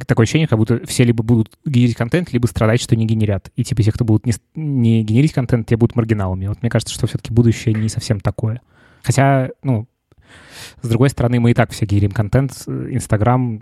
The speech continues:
Facebook, Twitter, там, всякое вот это. Мне, в общем, непонятно как-то.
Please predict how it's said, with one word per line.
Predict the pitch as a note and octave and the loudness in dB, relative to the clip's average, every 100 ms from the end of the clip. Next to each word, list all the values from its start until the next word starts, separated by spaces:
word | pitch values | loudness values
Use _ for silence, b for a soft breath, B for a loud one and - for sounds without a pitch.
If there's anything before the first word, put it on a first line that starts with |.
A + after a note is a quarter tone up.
| - - | -4 0
Facebook, | G2 A2 A2+ - _ _ - | 2 2 -2 -4 _ _ -4
Twitter, | G2+ - - | -2 -2 -4
там, | A#2 B2+ _ _ _ | -6 -12 _ _ _
всякое | - - B2 | -20 -10 -8
вот | B2 | -6
это. | B2+ - _ _ _ _ _ _ _ _ _ - | -8 -12 _ _ _ _ _ _ _ _ _ -6
Мне, | C3+ | 0
в | C#3 | 0
общем, | - C3 | 2 0
непонятно | B2+ B2+ A#2 - - | 2 0 0 -2 -8
как-то. | A#2 - | -12 -10